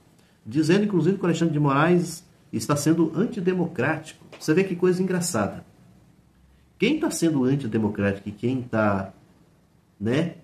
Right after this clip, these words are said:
e que já tem feito muita coisa antidemocrática. E não é apenas isso, não é só feito coisas antidemocráticas.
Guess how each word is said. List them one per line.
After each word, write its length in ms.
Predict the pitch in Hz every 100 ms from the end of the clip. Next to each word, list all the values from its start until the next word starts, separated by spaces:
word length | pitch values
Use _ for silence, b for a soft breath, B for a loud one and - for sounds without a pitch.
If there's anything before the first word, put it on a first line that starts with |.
| _ _ -
e 100 | 104
que 140 | -
já 160 | 117 147
tem 280 | - 226
feito 640 | - - 151 190 - - 101
muita 360 | 101 135 -
coisa 320 | 120 113 107 104
antidemocrática. 1120 | 107 107 98 95 95 98 104 98 - - - - _
E 80 | 117
não 120 | 127
é 80 | 214
apenas 400 | 277 370 262 123
isso, 260 | 208 - 117
não 80 |
é 60 | 165
só 160 | - 226
feito 540 | - 143 202 208 107
coisas 380 | - 107 104 92
antidemocráticas. 800 | 95 101 95 90 87 87 -